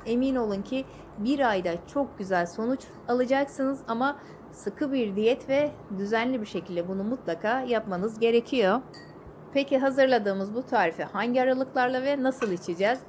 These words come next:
Sabah ve akşam bu tarifi içebilirsiniz. Bu fincan hemen hemen bir çay bardağı kadar süt aldı.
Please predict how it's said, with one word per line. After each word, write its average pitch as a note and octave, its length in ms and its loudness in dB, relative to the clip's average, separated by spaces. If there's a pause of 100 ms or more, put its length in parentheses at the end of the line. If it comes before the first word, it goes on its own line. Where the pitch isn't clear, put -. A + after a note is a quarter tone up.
(360)
Sabah C4+ 440 0
ve B3 80 4
akşam B3 560 0
bu C4 100 -6
tarifi F#3+ 360 0
içebilirsiniz. C#4 920 -2 (440)
Bu C#4 100 0
fincan C4+ 460 0
hemen C#4+ 180 0
hemen F3+ 280 0
bir C4 80 0
çay G#3 280 0
bardağı D#3+ 360 0
kadar A3 280 0
süt - 320 -8
aldı. B3 420 2